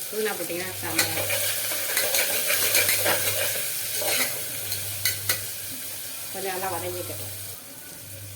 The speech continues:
தேவையான உப்பு,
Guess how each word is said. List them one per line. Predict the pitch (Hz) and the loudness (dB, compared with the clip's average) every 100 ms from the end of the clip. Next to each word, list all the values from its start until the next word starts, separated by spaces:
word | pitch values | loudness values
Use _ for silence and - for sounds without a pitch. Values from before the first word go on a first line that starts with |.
| - - - - - - - - - - - - - 254 262 285 254 - - - - - | -10 -10 -10 -10 -10 -10 -12 -12 -12 -12 -14 -14 -12 -12 -12 -10 -10 -10 -10 -10 -10 -6
தேவையான | 196 196 196 180 180 180 180 | -4 -2 -2 -2 -2 -2 -4
உப்பு, | - - 190 | -6 -10 -6